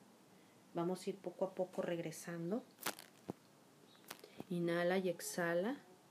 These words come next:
permitiendo que el aire vaya hacia el estómago. Y exhala. Inhala,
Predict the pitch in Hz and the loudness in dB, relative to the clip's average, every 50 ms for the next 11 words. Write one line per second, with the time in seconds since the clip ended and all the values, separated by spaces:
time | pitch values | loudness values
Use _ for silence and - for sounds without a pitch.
0 | - - - 175 165 165 160 160 - 175 170 170 175 170 - 180 170 160 160 160 | -6 2 4 4 4 4 2 2 0 0 2 2 0 0 0 -2 -2 0 0 0
1 | 160 156 175 175 170 - 160 156 156 156 170 165 160 - - 160 151 147 143 - | 0 2 2 2 2 2 -2 -2 -2 -2 -4 -4 -4 -6 -6 -4 -4 -4 -6 -8
2 | - - - 156 160 170 170 180 190 - 311 - - - - - - - - - | -10 -6 -4 -2 -2 -2 -2 -2 -2 -4 -4 -6 -6 -10 -20 -20 -20 -20 -20 -20
3 | - - - - - - - - - - - - - - - - - - - - | -20 -20 -20 -20 -20 -20 -20 -20 -20 -20 -20 -20 -20 -20 -20 -20 -20 -20 -20 -20
4 | - - - - - - - - 202 202 202 - - - 151 143 143 147 165 202 | -20 -20 -20 -20 -20 -12 -4 -2 -2 0 0 -4 -6 -6 -6 -6 -4 -4 -4 -4
5 | 208 - - - - - - - - - - - - - - - - - - - | -6 -10 -16 -20 -20 -20 -20 -20 -20 -20 -20 -20 -20 -20 -20 -20 -20 -20 -20 -20
6 | - - - - - - - - - - - - - - 156 156 151 151 151 151 | -20 -20 -20 -20 -20 -20 -20 -20 -20 -20 -20 -18 -8 -6 -4 -2 -2 0 0 0
7 | 156 160 170 185 226 294 | 0 0 2 2 2 0